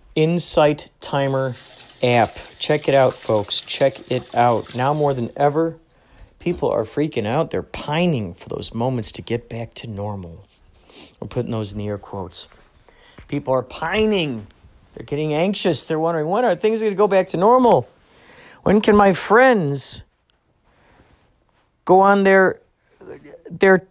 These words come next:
uh, family trips again? I'm anxious for that to happen."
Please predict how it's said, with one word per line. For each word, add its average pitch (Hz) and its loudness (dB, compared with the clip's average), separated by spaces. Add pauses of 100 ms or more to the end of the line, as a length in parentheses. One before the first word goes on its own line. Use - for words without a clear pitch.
uh, 165 6
family 214 2
trips - 0
again? 107 0 (260)
I'm 156 0
anxious 220 2
for - 0
that 143 4
to 190 4
happen." 185 2